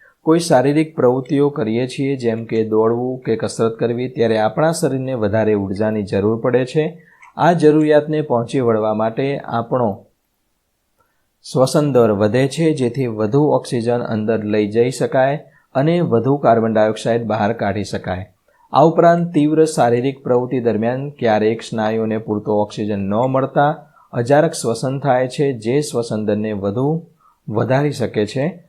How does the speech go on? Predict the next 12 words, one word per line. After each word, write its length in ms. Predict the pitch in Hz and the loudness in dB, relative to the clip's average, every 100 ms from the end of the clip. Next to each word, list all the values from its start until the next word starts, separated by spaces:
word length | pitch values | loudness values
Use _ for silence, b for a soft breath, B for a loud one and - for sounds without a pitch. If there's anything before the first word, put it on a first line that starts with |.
| _ | _
આમ, 220 | 113 151 170 | -2 0 0
શારીરિક 580 | 170 123 131 143 156 | 2 2 2 0 -2
ક્રિયાઓની 460 | 117 117 110 110 107 | 0 0 2 0 -4
તીવ્રતા 500 | 110 117 123 127 135 | -2 -2 -2 0 0
આપણા 420 | - 107 123 131 | 0 -2 -2 -4
શ્વસન 440 | 139 117 110 107 104 | -2 -4 -4 -4 -2
દરને 260 | 104 113 | -2 -2
સીધી 360 | 113 110 98 135 | -4 -6 -6 -8
રીતે 280 | 127 110 104 | -8 -4 -4
અસર 320 | 101 113 110 | -4 -6 -6
કરે 500 | - 101 147 214 - _ _ | -4 0 0 -2 -10 _ _
છે. 400 | - - 95 - | -8 -2 -2 -2